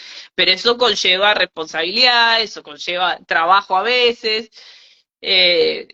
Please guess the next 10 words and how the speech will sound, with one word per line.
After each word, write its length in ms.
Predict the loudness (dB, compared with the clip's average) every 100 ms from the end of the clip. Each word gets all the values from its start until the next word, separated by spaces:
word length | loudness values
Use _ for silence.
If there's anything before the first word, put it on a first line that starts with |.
| _
meditaciones, 1080 | -4 -4 -4 -6 -6 -2 2 2 2 -2
disciplina, 960 | -8 -16 -18 -6 -2 -2 0 0 0 -2
bueno, 320 | -6 -6 -6 -6
lo 120 | -2
que 140 | -2
requiera, 460 | -2 -2 -4 -2 0
depende 380 | 0 -4 -8 -4
de 40 |
cada 240 | -2 -2
proyecto. 580 | -4 -8 -8 -8 -12 -18